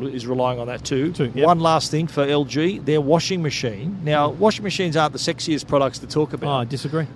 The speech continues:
Speaker 1: But L-, <laughs> depends what you're doing on it, I guess.
Speaker 2: Wow, you said
Speaker 1: But
Speaker 2: on it.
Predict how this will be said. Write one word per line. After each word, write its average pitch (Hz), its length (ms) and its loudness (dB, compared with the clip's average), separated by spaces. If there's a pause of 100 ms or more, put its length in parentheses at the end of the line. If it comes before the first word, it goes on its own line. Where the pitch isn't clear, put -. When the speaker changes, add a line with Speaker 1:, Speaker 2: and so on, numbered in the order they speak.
Speaker 1:
But 160 140 6
L-, 170 180 10 (380)
<laughs> 139 120 2 (720)
depends 143 300 0
what 135 80 2
you're 131 80 -2
doing 160 200 2
on 139 120 2
it, 131 40 2 (100)
I 240 80 4
guess. 254 140 6
Speaker 2:
Wow, 240 480 8
you 240 180 4
said 220 320 8
Speaker 1:
But 226 100 2
Speaker 2:
on 262 200 8
it. 208 120 4